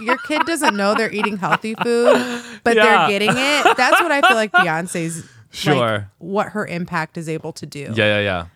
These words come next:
Speaker 1: Like, the whites don't <clears throat> realize that they're celebrating Black culture when they
Speaker 2: Mm-hmm.
Speaker 1: listen to her music.
Speaker 2: Sure.
Speaker 1: But they love it. They
Speaker 2: Yeah.
Speaker 1: eat it up.
Speaker 2: Mm-hmm.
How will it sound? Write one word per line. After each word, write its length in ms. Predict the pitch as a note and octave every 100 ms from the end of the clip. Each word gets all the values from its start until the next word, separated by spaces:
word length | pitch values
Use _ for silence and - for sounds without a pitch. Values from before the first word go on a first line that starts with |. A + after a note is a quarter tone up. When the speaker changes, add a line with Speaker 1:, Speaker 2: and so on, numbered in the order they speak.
| _
Speaker 1:
Like, 180 | - E3+ - - -
the 100 | G3
whites 400 | F#3 F#3 G3+ -
don't 220 | G#3 D3
<clears throat> 60 | D3+
realize 460 | F#3 F3+ D3+ D3
that 120 | E3+ -
they're 140 | E3
celebrating 540 | - E3 E3 E3 D#3 D#3
Black 240 | D#3+ C3+
culture 560 | - E3 - D3+ C#3 C3
when 220 | D3+ -
they 100 | -
Speaker 2:
Mm-hmm. 100 | D3+
Speaker 1:
listen 280 | D#3 - D3
to 100 | D3
her 140 | D3+
music. 640 | D3 E3+ E3 F#2+ F2+ - -
Speaker 2:
Sure. 380 | - F#2+ B2 G#2+ _
Speaker 1:
But 380 | - C3+ B2+ -
they 120 | E3 D#3+
love 280 | D#3+ B3+
it. 160 | D#3 C#3+
They 80 | D#3+
Speaker 2:
Yeah. 160 | G2 F#2+
Speaker 1:
eat 60 |
it 60 | G3+
up. 360 | C4 A#3 -
Speaker 2:
Mm-hmm. 340 | G#2+ F2 E2+